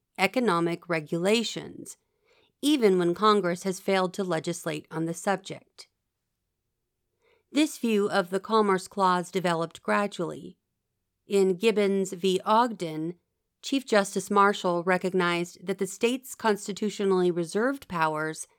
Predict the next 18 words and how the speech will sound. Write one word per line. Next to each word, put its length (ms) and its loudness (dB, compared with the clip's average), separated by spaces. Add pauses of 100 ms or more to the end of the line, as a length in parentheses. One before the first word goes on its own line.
(360)
enable 440 4
them 280 0
to 120 -2
regulate 480 0
commerce 560 -2 (280)
in 140 2
their 220 0
own 280 4
jurisdictions 920 -4 (520)
in 220 4
ways 520 2
sure 360 0
to 180 -2
have 320 -4
a 140 -4
remote 600 -2 (440)
and 280 -2
considerable 920 0